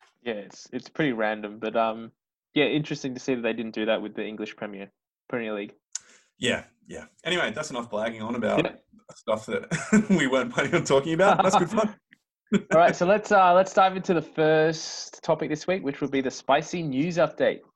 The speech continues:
Speaker 2: Let's do it. All right, we move now to our spicy, spicy news. And there's a fair few things for us to be covering this week, but we'll just start off with a pretty quick recap. Mitch, when does rugby return around the world at this point?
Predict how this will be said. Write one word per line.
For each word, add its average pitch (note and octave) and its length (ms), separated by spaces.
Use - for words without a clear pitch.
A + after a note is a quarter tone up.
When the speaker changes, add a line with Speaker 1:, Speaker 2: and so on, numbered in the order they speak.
Speaker 2:
Let's - 220
do G2+ 160
it. G2 140
All C3+ 100
right, C3 320
we B2 120
move D3 260
now C3 200
to B2+ 160
our G2 80
spicy, G#3 580
spicy G#3 680
news. E3+ 440
And F#3 140
there's G3 140
a G3+ 60
fair B3 320
few G3 320
things E3 400
for C#3 80
us C3+ 80
to - 80
be A#2+ 100
covering A2+ 580
this G#2+ 300
week, G2 400
but G#2 160
we'll A2 100
just D#3 200
start D3 260
off C3+ 160
with A#2 140
a - 20
pretty C3+ 440
quick B2 420
recap. G#2+ 640
Mitch, G3 400
when F3 200
does A3+ 160
rugby D#3 400
return B2 600
around G#2 360
the G2+ 80
world F2+ 400
at D2 100
this - 140
point? - 220